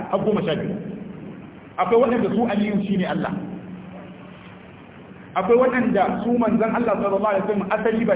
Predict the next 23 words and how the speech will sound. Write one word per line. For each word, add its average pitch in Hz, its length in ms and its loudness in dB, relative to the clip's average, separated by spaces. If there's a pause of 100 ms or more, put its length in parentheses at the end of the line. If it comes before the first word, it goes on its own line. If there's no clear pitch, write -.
shi 214 100 0
ne 202 80 2
annabin 175 340 0
Allah 156 240 0
ba. 95 120 -2 (1200)
Asali 240 360 2
Aliyu 208 360 4
ne. 147 120 2 (560)
Wai 208 160 4 (160)
shi 233 320 2
manzon 202 400 2
Allah 202 240 0
da 165 160 0
Aliyu 202 320 2 (320)
kal 196 160 4
ghurabi 202 480 4
bil 180 160 2
ghurab, 175 560 2 (400)
wa 175 120 2
dhubabi 185 520 6
bil - 160 0
dhubab. - 540 0
Kamar 202 180 2